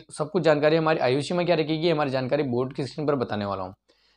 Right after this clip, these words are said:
वीडियो को एंड तक देखेंगे, सब कुछ आपको समझ में आ जाएगा। इसकी पूरी जानकारी है मैं आपको हमारी बोर्ड की स्क्रीन पर बताने वाला हूँ। Reliance Jio के अंदर अलग-अलग पदों पर ये भर्ती निकाली गई है। और बारहवीं पास से लेके जो स्नातक डिप्लोमा कर रखा है, वो आवेदन कर सकता है। हमारी स्क्रीन के ऊपर चलते हैं, मैं आपको बताता हूँ पूरी जानकारी।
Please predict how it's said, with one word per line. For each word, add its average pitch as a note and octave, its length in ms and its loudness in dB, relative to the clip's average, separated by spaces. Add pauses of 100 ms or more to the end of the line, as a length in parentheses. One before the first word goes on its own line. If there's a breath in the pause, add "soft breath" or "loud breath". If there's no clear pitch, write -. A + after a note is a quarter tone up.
(160)
वीडियो G3 240 8
को G#3 120 6
एंड E3+ 240 4
तक G3 80 4
देखेंगे, F#3+ 360 4
सब D#3+ 180 0
कुछ D#3+ 160 4
आपको D3+ 200 6
समझ C#3+ 220 0
में F3 140 4
आ - 20 6
जाएगा। F3 240 6
इसकी F#3 240 0
पूरी E3 240 0
जानकारी D#3 400 2
है F3 60 2
मैं E3 140 0
आपको C#3 220 0
हमारी C#3 220 2
बोर्ड A#2+ 280 -2
की - 100 -18
स्क्रीन E3+ 240 -6
पर E3 60 2
बताने D3+ 260 2
वाला D#3 200 2
हूँ। F3 60 4
Reliance C#3+ 380 0
Jio C#3+ 140 -2
के D#3+ 60 0
अंदर D3+ 140 2
अलग-अलग C#3+ 400 2
पदों C3+ 200 0
पर C#3+ 60 -6
ये C#3 120 -2
भर्ती B2+ 240 -4
निकाली D3 300 0
गई D#3 220 2
है। F#3 120 2 (420 loud breath)
और E3 240 4
बारहवीं E3 360 8
पास F#3 300 8
से G#3 80 2
लेके F3+ 260 4
जो F3 180 2
स्नातक D3 380 -2
डिप्लोमा D3+ 500 2
कर E3 140 6
रखा E3 180 4
है, F3 60 6
वो E3 80 4
आवेदन C3 360 6
कर D#3+ 120 4
सकता E3+ 320 2
है। D#3 80 4
हमारी D#3+ 240 4
स्क्रीन E3 240 -2
के D#3+ 60 0
ऊपर E3 120 2
चलते C#3+ 280 2
हैं, D#3 60 4
मैं C#3 80 4
आपको B2+ 160 0
बताता A#2+ 260 0
हूँ D3 100 -2
पूरी A#2+ 140 -2
जानकारी। G2+ 400 -6